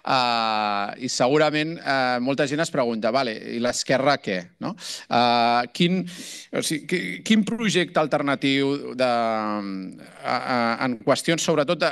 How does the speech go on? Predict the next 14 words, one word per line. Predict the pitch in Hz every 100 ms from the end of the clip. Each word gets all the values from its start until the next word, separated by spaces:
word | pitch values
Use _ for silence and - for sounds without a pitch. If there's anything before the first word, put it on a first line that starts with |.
| 135
referides | 131 131 135 170
a | 156 127
la | 117
pau, | 143 143 123
la | 120
seguretat, | 120 120 120 143 135
la | 123
defensa, | 120 - 143 139 - 117 113
la, | - 113 117
no? | 127
La | 151 135
militarització | 127 123 123 120 110 120 - 196 233 - -
té | 156 147
l'esquerra | 143 - 127 113 117